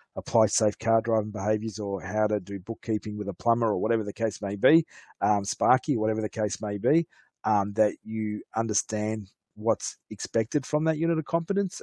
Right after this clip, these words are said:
and, and you can validate against that. But that's something we're gonna do as a group and we'll learn from that. That's a learning process. We'll validate, um, the customer service, um, assessment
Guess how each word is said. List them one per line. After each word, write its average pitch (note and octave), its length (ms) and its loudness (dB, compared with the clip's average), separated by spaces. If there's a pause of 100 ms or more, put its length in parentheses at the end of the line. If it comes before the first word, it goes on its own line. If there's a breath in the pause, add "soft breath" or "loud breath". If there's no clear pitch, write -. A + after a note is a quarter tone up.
and, G#2 380 -2
and G2 280 -4
you G#2 100 -6
can G2+ 200 -4
validate B2 400 6
against C#3+ 300 0
that. G#3+ 200 4
But F3+ 80 2
that's G#3 140 2
something A2 220 2
we're A2 60 -4
gonna G#2+ 160 0
do G#2 120 -2
as F#2+ 120 -6
a F#2 40 -8
group G#2+ 240 -6
and F#2 120 -8
we'll F2+ 160 -8
learn G#2 180 -4
from A2+ 160 -4
that. E3+ 200 6
That's - 240 2 (300 loud breath)
a F2+ 60 -6
learning A#2 220 2
process. D3+ 440 8 (420 loud breath)
We'll D3 180 10
validate, D3 600 12 (140)
um, B2 460 6
the A#2 80 -6
customer C#3+ 360 4
service, D#3+ 640 6 (160)
um, D3 300 8 (100)
assessment A#3+ 560 2